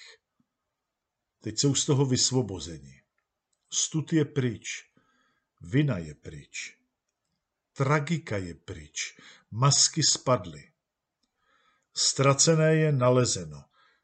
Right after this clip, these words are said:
Přichází pokoj, konečně pokoj. „Já jsem Josef, váš bratr.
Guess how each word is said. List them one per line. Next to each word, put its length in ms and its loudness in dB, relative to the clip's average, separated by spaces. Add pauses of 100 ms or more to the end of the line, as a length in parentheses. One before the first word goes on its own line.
(180)
Přichází 640 0
pokoj, 840 -2 (1160)
konečně 720 -2
pokoj. 800 -12 (2500)
„Já 140 -6
jsem 320 0
Josef, 520 -4
váš 320 -6
bratr. 560 -10